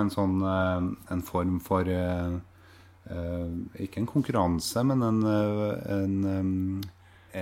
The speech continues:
en kampanje da, hvor folk kan, eh, sende inn, eh, sin gåte. Og da er det noen retningslinjer for den gåten.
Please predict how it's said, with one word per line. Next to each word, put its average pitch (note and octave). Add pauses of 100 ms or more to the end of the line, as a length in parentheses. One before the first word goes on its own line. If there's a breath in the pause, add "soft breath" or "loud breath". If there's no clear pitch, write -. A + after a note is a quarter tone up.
en F#2
kampanje G#2+
da, F#2+
hvor F#2
folk -
kan, F#2
eh, F#2
sende F2+
inn, F2
eh, F2
sin G2+
gåte. A2 (1600 loud breath)
Og G2+
da A2+
er G#2+
det G#2+
noen B2
retningslinjer G2
for C3+
den B2+
gåten. D3+